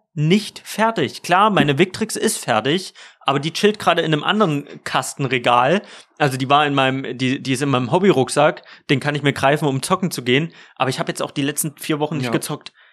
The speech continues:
Speaker 1: Und dann dachte ich mir, wie dumm, das ist so hohl, das ist so, ja, das ist alles krass, aber das kann ich mir auch in einem Jahr holen.
Speaker 2: Ich hab halt das Gefühl, dass es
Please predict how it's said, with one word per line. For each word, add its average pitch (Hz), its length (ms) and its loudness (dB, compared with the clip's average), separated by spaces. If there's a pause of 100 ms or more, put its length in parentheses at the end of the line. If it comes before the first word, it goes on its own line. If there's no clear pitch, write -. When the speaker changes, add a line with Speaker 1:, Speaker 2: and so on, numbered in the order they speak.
(440)
Speaker 1:
Und 135 100 -2
dann 131 140 0
dachte 147 240 -6
ich 139 40 -12
mir, 143 140 -6
wie 139 160 -8
dumm, 156 380 -4
das 139 120 -6
ist - 140 -10
so 160 180 0
hohl, 175 380 6
das 120 160 -2
ist 160 140 -6
so, 156 220 2 (200)
ja, 160 300 2
das 139 160 -6
ist 165 140 -4
alles 156 300 -2
krass, - 320 -2
aber 131 440 2 (360)
das - 160 -6
kann 139 160 -6
ich 165 80 -4
mir 147 160 -2
auch 123 140 -4
in 139 100 -4
einem 131 120 -4
Jahr 120 340 -4
holen. 104 340 -8 (280)
Speaker 2:
Ich - 160 -4
hab 156 100 0
halt 175 140 2
das 143 180 -2
Gefühl, 147 360 -4
dass 123 240 -2
es - 300 -10